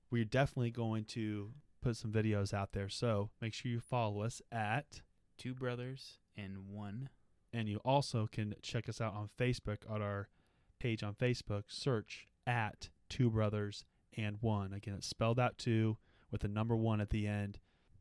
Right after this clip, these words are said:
Speaker 1: and you'll be able to find us. And we're gonna be posting a video from the game. So we're excited. Let's go over there. Let's get a W.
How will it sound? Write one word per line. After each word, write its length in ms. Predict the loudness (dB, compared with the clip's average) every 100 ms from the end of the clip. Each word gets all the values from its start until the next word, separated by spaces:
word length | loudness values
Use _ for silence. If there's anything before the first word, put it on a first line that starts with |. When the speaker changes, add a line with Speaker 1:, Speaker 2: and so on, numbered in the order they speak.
| -10
Speaker 1:
and 100 | -6
you'll 80 | -2
be 60 |
able 180 | 0 -2
to 80 | -2
find 260 | -2 0 -2
us. 200 | -4 -4
And 140 | -2
we're 100 | 0
gonna 120 | 0 0
be 100 | 0
posting 600 | 0 -2 -4 -4 -4 -10 _ -18
a 40 | -4
video 540 | 0 2 2 0 -4 -8 _ _
from 420 | 0 2 4 2
the 80 | -2
game. 380 | -2 -2 -2 -4
So 240 | -6 -6 0
we're 200 | 2 0
excited. 640 | 0 4 6 6 4 0 -14 _ -20 _ _ -6
Let's 180 | -2 0
go 220 | 6 8
over 160 | 8 6
there. 340 | 4 4 0 4
Let's 200 | 2 4
get 120 | 6
a 60 | 6
W. 640 | 8 6 6 4 2 0